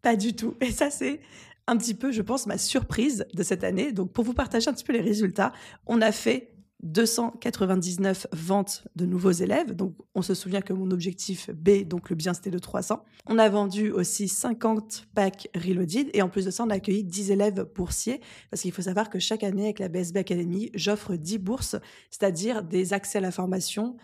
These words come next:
avec une remise de mille cent euros. Donc, un accès à la formation à un peu plus de huit cents euros sur dossier pour des personnes qui n'ont pas les moyens d'accéder à la formation autrement, financièrement, mais qui nous ont démontré vraiment d'une situation et d'une motivation surtout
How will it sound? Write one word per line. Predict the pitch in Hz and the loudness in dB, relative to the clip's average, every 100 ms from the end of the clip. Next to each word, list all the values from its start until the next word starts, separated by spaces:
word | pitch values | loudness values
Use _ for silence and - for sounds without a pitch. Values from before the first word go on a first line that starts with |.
| - - | -10 -4
avec | 185 202 | 0 0
une | 185 180 | 0 -2
remise | 180 180 214 208 | 0 -2 -4 -4
de | 170 196 - 175 | 2 2 0 -4
mille | 196 214 - | -4 -4 -6
cent | - 185 190 | -4 -2 0
euros. | 180 180 196 | -2 0 0
Donc, | 190 180 | 0 -2
un | 180 | -4
accès | 185 - | -4 -2
à | 185 | -4
la | |
formation | - 180 170 - 220 | -4 -6 -6 -4 -4
à | - - | -2 -2
un | 190 | 0
peu | 190 | -2
plus | - | -2
de | 208 | -4
huit | 180 175 | -4 -4
cents | - 185 | -2 -2
euros | 180 185 - - - | 2 0 -2 -20 -18
sur | - - 254 208 | -10 -4 0 4
dossier | 196 175 - 120 - _ - | 4 2 -2 -4 -4 _ 2
pour | 240 214 | 4 6
des | 220 | 6
personnes | 214 - 208 226 | 4 0 0 0
qui | - 214 226 - | -4 -6 -6 -6
n'ont | 165 175 | -8 -6
pas | - 220 | -2 0
les | 214 202 | 4 2
moyens | 196 196 202 196 - - _ _ - | 2 0 -2 -4 -10 -20 _ _ -10
d'accéder | 160 196 196 202 | 0 2 2 0
à | 190 | 0
la | |
formation | 170 185 180 - 170 | 0 -2 -2 -2 -4
autrement, | 160 180 185 - | -4 -4 -4 -6
financièrement, | - 180 185 - 180 175 - - - - | -10 -4 -4 -2 -2 -2 -2 -6 -14 -2
mais | 214 | 0
qui | 220 | 2
nous | 196 185 190 | 2 2 2
ont | |
démontré | 202 196 180 170 226 | 2 4 4 2 2
vraiment | 190 190 208 - _ _ - | 2 0 -2 -6 _ _ -6
d'une | 190 202 | -2 0
situation | 208 - 202 185 - 214 - - | -2 -2 0 0 -2 -4 -6 -2
et | 208 | 0
d'une | 196 | 4
motivation | 196 208 - 202 185 - 214 | 4 4 2 -2 -2 -2 -4
surtout | 208 185 - | -4 -6 -4